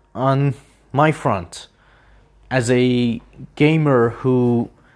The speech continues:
is living in a country where everything is actually very expensive. So, it's not looking good for me.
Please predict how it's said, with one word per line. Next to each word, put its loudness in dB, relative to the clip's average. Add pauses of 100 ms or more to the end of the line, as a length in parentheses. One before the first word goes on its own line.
(220)
is -4
living 0
in -4
a -4
country -6
where 0
everything -6
is -6
actually -2
very 0
expensive. -8 (500)
So, 2 (1400)
it's -4
not 2
looking -2
good 0
for -6
me. -6